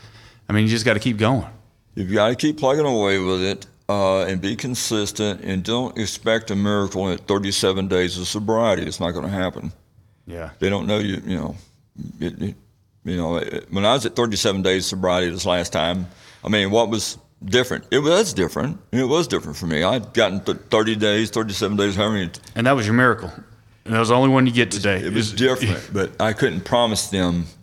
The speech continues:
Speaker 2: They didn't know it was gonna be different. They didn't know it was different, but
Speaker 1: I,
Speaker 2: it was different.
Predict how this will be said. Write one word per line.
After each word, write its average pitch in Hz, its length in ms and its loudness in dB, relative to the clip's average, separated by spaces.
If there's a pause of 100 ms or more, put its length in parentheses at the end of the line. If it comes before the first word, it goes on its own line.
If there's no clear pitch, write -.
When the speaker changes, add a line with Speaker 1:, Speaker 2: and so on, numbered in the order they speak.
(220)
Speaker 2:
They 123 180 4
didn't 120 260 0
know 110 140 4
it 101 80 0
was 85 140 -2
gonna 82 160 -2
be 76 100 -2
different. - 320 -6 (100)
They 110 140 2
didn't 107 140 -2
know 87 60 0
it 85 40 -4
was - 140 -10
different, 62 260 -10 (160)
but 101 80 0
Speaker 1:
I, 120 40 4
Speaker 2:
it 120 60 0
was 95 120 -12
different. - 240 -10